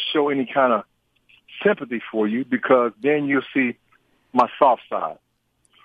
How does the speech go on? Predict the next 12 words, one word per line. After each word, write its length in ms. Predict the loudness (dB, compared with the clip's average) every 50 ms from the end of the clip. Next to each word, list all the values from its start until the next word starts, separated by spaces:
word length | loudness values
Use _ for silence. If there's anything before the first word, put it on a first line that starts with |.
| _ _ _
But 260 | 2 2 2 2 0 _ _ _ _ _ _ _ -20 -20 _ _ _ _ _ _ _ _ _ _ _ _ -2
I 120 | -2 -2
did 260 | 0 0 0 0 0 -2 -8
see 200 | -8 -4 -2 -2 -2 -2
a 60 | -6 -2 2
softer 320 | 2 2 2 2 _ -14 -6 0
side 300 | 2 4 4 4 2 0 -4 _ _ _
when 160 | _ -4 -4 -4
it 60 | -4 -2
came 160 | -2 -2 0 0
to 60 | -2
his 100 | -6